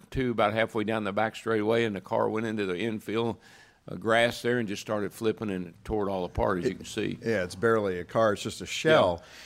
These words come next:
Speaker 1: Yeah.
Speaker 2: Um, let me ask you this. Uh, there was an experience there, Stevie, where you were providing Daryl a scripture card for every race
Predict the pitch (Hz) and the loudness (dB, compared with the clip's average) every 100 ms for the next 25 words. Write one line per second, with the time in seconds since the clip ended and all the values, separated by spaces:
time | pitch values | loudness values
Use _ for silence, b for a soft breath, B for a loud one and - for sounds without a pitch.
0 | B B 156 151 139 120 165 180 190 254 | B B 2 4 -2 -10 -8 -2 -2 0
1 | 202 143 127 - 120 107 101 - - - | 0 0 0 -2 -2 -2 -2 -6 -8 -12
2 | - - 117 117 113 107 - - - 113 | -20 -10 -6 -4 -4 -6 -12 -18 -14 -10
3 | 117 147 185 170 156 135 - - 131 120 | 4 6 6 4 0 -4 -6 -4 -2 -2
4 | - 120 110 107 101 - - 127 113 113 | -2 -2 0 0 -4 -8 -2 0 2 0
5 | 107 107 110 120 123 113 110 - 107 107 | 0 -2 -2 -2 -2 -2 -2 -4 -4 0
6 | 110 110 110 110 b b b - 107 110 | 0 0 -4 -6 b b b -4 2 4
7 | 107 107 104 - - 139 - 123 - 98 | 4 2 0 -4 0 0 0 -8 0 2
8 | 90 92 - 110 95 95 95 101 95 101 | 2 -2 -4 -2 -2 -2 -2 -2 -4 -6
9 | - - | -10 -12